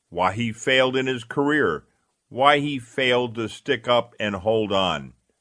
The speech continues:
why he failed to continue in the race, why he failed to be a success, why he failed to seize the opportunity,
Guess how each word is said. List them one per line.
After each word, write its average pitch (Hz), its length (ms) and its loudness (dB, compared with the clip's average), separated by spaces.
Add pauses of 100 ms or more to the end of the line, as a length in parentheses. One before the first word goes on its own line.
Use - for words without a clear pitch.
(160)
why 127 240 6
he 160 160 0
failed 147 400 6
to 143 100 0
continue 135 640 -6
in 127 120 -4
the 127 80 -2
race, 139 480 -4 (560)
why 95 540 4 (340)
he 156 240 -10
failed 117 500 4
to 123 100 -6
be 123 240 -2
a 117 80 0
success, - 800 -4 (540)
why 117 240 4
he 147 220 -2
failed 113 480 0
to 110 140 -4
seize 143 480 -4
the 143 160 0
opportunity, 120 1040 -2